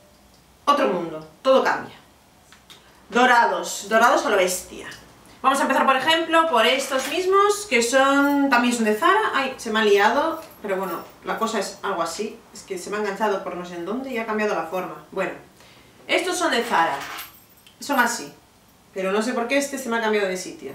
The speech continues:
Bueno, estos de Zara. Muy guays también, de otro estilo totalmente diferente. Son unos aros metidos dentro de otros aros, grandes, pequeños, tal. Y tienen como muchísima vida ellos solos, porque cuando te mueves, se mueven contigo.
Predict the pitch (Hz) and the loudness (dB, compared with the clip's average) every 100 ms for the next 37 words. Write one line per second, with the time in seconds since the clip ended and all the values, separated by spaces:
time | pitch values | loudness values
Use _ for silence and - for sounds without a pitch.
0 | - - 214 180 - - - - - - | -16 -2 -2 -2 -6 -18 -20 -20 -20 -2
1 | 285 339 349 285 - 180 160 151 - - | 2 2 2 -2 0 0 0 -4 -14 -12
2 | 247 320 359 262 214 233 277 262 233 269 | 2 4 6 6 4 2 0 0 0 0
3 | 349 370 247 240 240 214 196 208 240 240 | 2 2 0 -2 -2 0 0 0 0 0
4 | 294 330 359 196 190 196 - 233 233 240 | 0 0 0 -2 -2 -4 2 4 6 6
5 | 233 214 196 202 190 180 180 180 185 165 | 4 -2 -2 -2 -2 -6 -4 -4 -4 -2
6 | 262 262 226 214 226 226 - 208 226 220 | 2 2 2 0 0 -2 -4 -4 -4 0
7 | 220 226 - 262 240 269 269 254 214 208 | 0 0 -4 -6 -2 0 0 0 -2 0
8 | 196 196 220 240 233 233 226 233 285 262 | -2 -4 -8 -6 -2 2 4 2 0 2
9 | 262 254 233 233 269 285 247 190 190 190 | 2 4 0 0 -2 -2 -6 -6 -4 -2
10 | 185 214 240 208 196 190 196 208 220 240 | -2 0 2 0 0 -4 -4 -2 -4 -4
11 | 320 294 311 359 | -6 -2 -2 -2